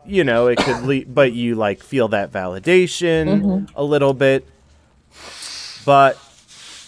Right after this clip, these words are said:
Speaker 1: um, here's the thing. If you get the validation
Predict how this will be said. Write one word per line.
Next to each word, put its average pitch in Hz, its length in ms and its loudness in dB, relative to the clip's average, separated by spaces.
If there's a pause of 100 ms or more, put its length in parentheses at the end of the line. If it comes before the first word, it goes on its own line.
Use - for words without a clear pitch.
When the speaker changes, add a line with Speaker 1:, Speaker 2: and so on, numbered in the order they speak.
Speaker 1:
um, 107 720 2 (1160)
here's 170 240 2
the 131 120 -2
thing. 110 380 -2 (1300)
If 131 140 -8
you 147 120 -2
get 185 220 2
the 156 100 0
validation 127 1000 0